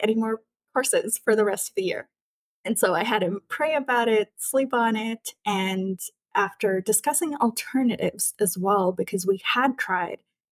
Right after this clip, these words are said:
many programs in our almost two years of marriage that just didn't work. And, and again, I knew there was a deeper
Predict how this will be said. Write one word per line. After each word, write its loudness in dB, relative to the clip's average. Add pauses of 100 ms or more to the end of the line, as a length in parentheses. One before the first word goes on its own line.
(140)
many 6
programs 2
in 0
our -2 (180)
almost 0
two -2
years 0
of -8 (140)
marriage 0
that 0
just 2
didn't -4
work. -4 (520)
And, -2 (260)
and 6
again, 2
I 0
knew 4 (180)
there 4
was 2
a 0
deeper -4